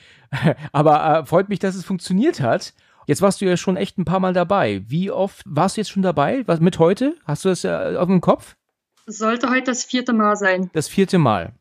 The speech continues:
Speaker 1: Okay. Dann kennst du dich ja schon allmählich aus, ne? Bist du noch immer nervös oder, äh, legt sich das langsam?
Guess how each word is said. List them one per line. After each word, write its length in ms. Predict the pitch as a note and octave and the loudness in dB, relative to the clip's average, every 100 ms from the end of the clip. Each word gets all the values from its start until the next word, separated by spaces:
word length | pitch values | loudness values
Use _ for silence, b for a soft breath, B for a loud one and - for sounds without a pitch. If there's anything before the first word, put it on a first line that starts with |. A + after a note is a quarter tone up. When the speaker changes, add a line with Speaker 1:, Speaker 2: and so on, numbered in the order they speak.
| _ | _
Speaker 1:
Okay. 580 | A2 C#3 E3 E3+ A2 F#2 _ | 0 0 2 0 0 -2 _
Dann 520 | - E3+ D#3 D#3+ D#3 | -2 0 2 -2 -2
kennst 200 | E3+ G3 | -2 0
du 60 | G3 | -2
dich 140 | F#3+ | 0
ja 100 | G3 | -2
schon 160 | - F3+ | 0 0
allmählich 400 | E3 F#3 F3+ F#3+ | 4 2 2 2
aus, 320 | E3+ A#2+ - | 2 2 -2
ne? 140 | D3+ | -2
Bist 180 | F3 - | -2 0
du 40 | |
noch 80 | F3+ | -2
immer 160 | F#3+ F#3 | 2 2
nervös 460 | E3+ D3+ A#3+ D#4 | 4 4 2 2
oder, 580 | D4 G3 F3 - - E3+ | -2 -2 -2 -4 -4 -4
äh, 20 | F3+ | -2
legt 300 | E3 D3 - | 0 0 0
sich 100 | A2 | -8
das 140 | G2+ | -6
langsam? 420 | F#2+ F#2 F2+ F2 | -4 -6 -8 -14